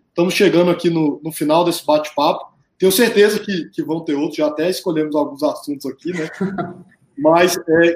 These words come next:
queria te, te agradecer e te perguntar. Ó, eu anotei aqui, tem que ler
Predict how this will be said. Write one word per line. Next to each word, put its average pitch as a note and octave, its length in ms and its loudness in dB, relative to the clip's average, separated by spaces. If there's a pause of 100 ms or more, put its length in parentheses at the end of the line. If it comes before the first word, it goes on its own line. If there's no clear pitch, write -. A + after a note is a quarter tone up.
queria E3+ 300 2
te, F#3+ 520 -4 (120)
te - 100 -6
agradecer E3 420 -2
e G3+ 40 -4
te G3+ 100 -8
perguntar. G#3 500 0 (280)
Ó, E3+ 340 4 (160)
eu D#3 80 0
anotei G#3 360 2
aqui, E3 260 -4
tem E3 180 -2
que F#3 120 -4
ler F#3+ 500 2